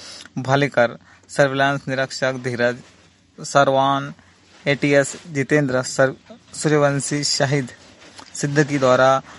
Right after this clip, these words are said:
नगर निगम कर्मचारियों को मच्छरों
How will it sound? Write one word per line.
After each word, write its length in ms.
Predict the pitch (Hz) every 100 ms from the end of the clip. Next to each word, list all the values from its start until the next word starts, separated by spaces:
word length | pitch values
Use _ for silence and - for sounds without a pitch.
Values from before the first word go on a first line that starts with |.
| - - -
नगर 260 | 143 143 143
निगम 260 | 143 147
कर्मचारियों 640 | 139 131 131 139 135 143 135
को 340 | - 131 135
मच्छरों 640 | - - 147 - 156 151